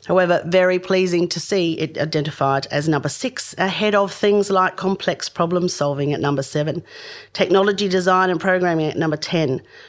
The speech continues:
reasoning, problem solving and ideation at number thirteen. So emotional intelligence at number six. Also interesting report from McKinsey,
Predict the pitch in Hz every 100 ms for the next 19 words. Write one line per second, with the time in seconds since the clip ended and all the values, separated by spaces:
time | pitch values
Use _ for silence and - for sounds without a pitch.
0 | _ 190 220 208 208 190 185 - 196 175
1 | 170 165 170 165 165 156 156 - 160 -
2 | 160 156 151 147 156 156 139 143 151 147
3 | 143 - 143 143 - 147 131 - - _
4 | _ _ _ _ - 196 175 147 147 151
5 | 156 - 143 - 151 147 - - 92 147
6 | 131 - 170 - - - - _ - -
7 | _ - 220 214 208 196 196 202 190 -
8 | 180 175 170 - 185 165 - - _ _
9 | - 160 151 - 202 190 165 104 -